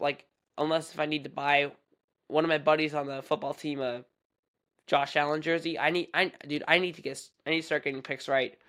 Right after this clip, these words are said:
And that starts with betting with the Pats. I'm gonna bet against the Pats just for the sake of my own well-being and not having to waste my money. I'm going to side with my community on this one and pick the Steelers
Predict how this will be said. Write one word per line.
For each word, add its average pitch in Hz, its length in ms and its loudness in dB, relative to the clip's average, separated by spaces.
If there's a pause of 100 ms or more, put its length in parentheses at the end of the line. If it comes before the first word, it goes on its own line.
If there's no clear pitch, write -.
(1080)
And 165 160 2
that 165 160 8
starts 190 420 4
with 165 240 0
betting 156 280 4
with 143 120 -2
the - 80 -18
Pats. - 680 -10 (1300)
I'm 160 120 6
gonna 202 340 8
bet 185 380 6
against 190 320 2
the 175 60 -6
Pats 147 540 2
just - 240 -2
for - 100 -6
the 165 100 0
sake 160 320 2
of 143 260 0
my 139 180 -2
own 160 180 2
well-being 151 520 2
and 135 100 -4
not 139 160 -4
having 143 320 0
to 135 80 -2
waste 143 280 -2
my 151 80 2
money. 139 460 -4 (760)
I'm 156 140 2
going 175 220 2
to 202 100 -6
side 185 220 8
with 185 120 4
my 175 120 0
community 165 480 0
on 151 120 0
this 151 180 -6
one 147 120 -2
and 131 120 -6
pick 165 180 -2
the 151 60 -6
Steelers 143 880 0